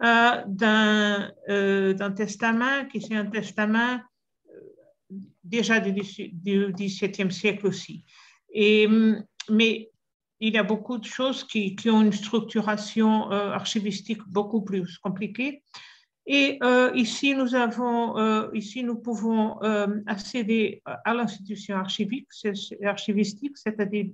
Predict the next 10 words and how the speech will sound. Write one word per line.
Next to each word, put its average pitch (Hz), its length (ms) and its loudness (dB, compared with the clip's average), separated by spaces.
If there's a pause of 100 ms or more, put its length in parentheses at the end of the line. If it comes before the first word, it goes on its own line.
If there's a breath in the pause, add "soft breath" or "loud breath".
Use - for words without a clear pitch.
le, 190 340 0 (380 loud breath)
le 214 80 2
majorat. 220 560 2 (260 loud breath)
Et 262 120 0
ici, 269 340 -2
nous 240 160 -2
avons 240 300 0
le 240 80 -2
registre 226 500 -4
d'autorité, 208 640 -4